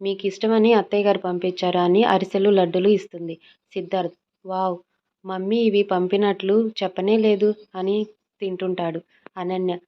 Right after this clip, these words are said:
సిద్ధార్థకు టీ ఇస్తుంది. సిద్ధార్థ్, "ఇంట్లో అందరూ బాగున్నారా?" అనన్య, "బాగున్నారు, అందరూ మిమ్మల్ని అడిగారు." సిద్ధార్థ్, "అవునా, నాకు కూడా రావాలనే ఉండే, కానీ లీవ్స్ కుదరదు కదా."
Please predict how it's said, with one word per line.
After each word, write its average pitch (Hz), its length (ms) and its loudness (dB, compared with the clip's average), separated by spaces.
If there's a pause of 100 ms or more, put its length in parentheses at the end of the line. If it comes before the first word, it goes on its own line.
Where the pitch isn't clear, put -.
(280)
సిద్ధార్థకు 214 540 -2
టీ 214 140 -2
ఇస్తుంది. 180 600 -2
సిద్ధార్థ్, 180 640 -6 (340)
"ఇంట్లో 202 300 4
అందరూ 196 320 6
బాగున్నారా?" 180 720 4 (300)
అనన్య, 180 400 -6 (380)
"బాగున్నారు, 185 800 2
అందరూ 180 320 4
మిమ్మల్ని 185 400 6
అడిగారు." 170 420 2 (400)
సిద్ధార్థ్, 180 420 -6
"అవునా, 180 400 -2 (380)
నాకు 180 300 -6
కూడా 202 280 0
రావాలనే 190 640 2
ఉండే, 180 460 2 (160)
కానీ 185 380 -4 (340)
లీవ్స్ 220 280 0
కుదరదు 190 720 -2
కదా." 180 420 -2